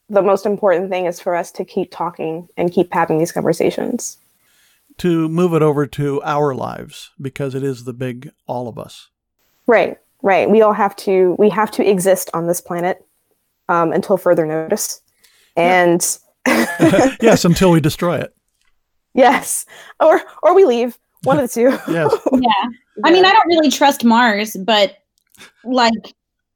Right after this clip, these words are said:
Speaker 3: I might go there.
Speaker 2: Well, you know how those Martians are.
Speaker 3: Exactly.
Speaker 2: Other, uh, topics that you have gotten into, you dwell a lot on polyamory, I've noticed.
Speaker 3: Yeah. So this is a really interesting question because,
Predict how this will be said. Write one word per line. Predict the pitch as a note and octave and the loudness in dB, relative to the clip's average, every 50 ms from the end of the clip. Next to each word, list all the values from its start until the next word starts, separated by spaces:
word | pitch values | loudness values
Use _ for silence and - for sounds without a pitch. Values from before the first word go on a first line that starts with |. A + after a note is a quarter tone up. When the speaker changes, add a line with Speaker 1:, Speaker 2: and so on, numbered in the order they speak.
| _ _ _ _ _ _ _ - | _ _ _ _ _ _ _ -4
Speaker 3:
I | G3 A#3+ | 0 2
might | C4 C4+ B3 A#3 - F#3+ E3+ | 4 4 4 2 -2 -4 -4
go | F#3+ E3+ F3 G#3+ A#3 | -4 -2 0 0 -2
there. | F3+ E3+ C#3 F#2+ F#2 G2+ G#2 A3 A3+ A3 - _ _ _ _ | -2 -4 -8 -8 -10 -10 -8 -8 -8 -8 -10 _ _ _ _
Speaker 2:
Well, | F#3+ F#3 | -12 -8
you | E3+ E3 | -6 -4
know | E3+ | -2
how | D#3 D#3 | -2 -2
those | D3 C#3 B2+ G#2+ | -2 -2 -6 -6
Martians | A#2 A#2+ B2 C#3 C3+ - - B2+ A2 - | -8 -6 -6 -4 -4 -6 -8 -10 -12 -12
are. | - A#2+ B2+ A#2 - _ _ _ _ _ _ _ _ _ _ _ _ | -14 -14 -16 -18 -20 _ _ _ _ _ _ _ _ _ _ _ _
Speaker 3:
Exactly. | A#3 A3+ G3+ A3 G#3+ G3 G3 A3 G3 F3+ - F#3+ G#3+ - _ _ _ _ _ _ _ _ _ _ _ _ _ _ - | -4 -2 2 2 2 2 2 -2 -4 -6 -8 -8 -10 -10 _ _ _ _ _ _ _ _ _ _ _ _ _ _ -10
Speaker 2:
Other, | - G#3+ G#3+ B3 C4+ G#3+ F#3+ F#3 | -2 -2 0 2 4 2 4 4
uh, | E3+ D#3+ | 2 0
topics | - - - E3 E3 F3 - F3+ - - - - | 0 -2 -4 -4 -4 -4 -4 -8 -10 -10 -12 -12
that | E3 F3+ | -12 -12
you | G3+ D#3 D#3 D3+ | -10 -8 -6 -6
have | D3+ D3+ C3+ | -6 -6 -6
gotten | C3+ D#3 D3 D3 D#3 D#3 C#3+ C#3+ | -4 -4 -4 -4 -4 -6 -10 -10
into, | D3 D3+ D#3+ - - D3+ C#3 C3+ | -8 -8 -10 -8 -8 -8 -8 -8
you | C3+ C#3+ D3+ E3+ | -6 -6 -8 -8
dwell | E3+ C#3+ D3 F3+ G#3+ G#3 | -8 -4 0 2 2 2
a | E3+ | 2
lot | D3 C#3+ D3 D#3 D3+ D3 | 0 0 -2 -2 -2 -4
on | C#3 C3 C3+ C3+ | -6 -8 -10 -10
polyamory, | - - C#3+ C#3 C3+ C#3 C3 B2+ C3 C3+ C#3 C3 B2 B2 B2+ C3 | -10 -8 -8 -8 -8 -10 -10 -10 -10 -10 -10 -10 -10 -10 -10 -12
I've | B2 A#2 A#2 | -12 -12 -12
noticed. | A2 A2+ - - - - - _ _ _ _ _ _ _ _ _ _ _ _ _ _ _ _ _ _ _ _ | -12 -14 -14 -16 -18 -20 -20 _ _ _ _ _ _ _ _ _ _ _ _ _ _ _ _ _ _ _ _
Speaker 3:
Yeah. | C4 B3 E4 F4+ F4+ D4+ A3+ - B2+ B2+ - C4 | 0 2 4 4 4 4 2 0 0 -2 -4 -4
So | - - E4+ D4+ C#4+ C#4 C4+ C4 C4 B3 A#3+ B3+ - _ _ _ _ _ _ _ _ G#3+ | -6 -4 -4 -2 0 0 0 0 -2 -2 -4 -6 -10 _ _ _ _ _ _ _ _ -14
this | G3+ G#3+ D4+ F4+ - | -4 -2 -2 2 2
is | A#4+ G#4+ A4 | 2 2 2
a | F#4 C4+ | 0 0
really | A3+ C#4+ C#4+ C4+ C#4+ B3 | 0 0 2 2 2 2
interesting | B3 C4 - C4 A#3 B3+ A3+ A3 | 2 0 0 -2 -2 -2 -2 0
question | - A#3 A3+ A3 - A#3+ G#3+ G#3 G3+ | 2 0 0 0 0 0 0 0 0
because, | A3 A#3+ G#3+ - - A3+ A3 G#3+ A3 A3 A3 A3 | 0 -2 -2 0 0 2 2 4 2 0 -2 -6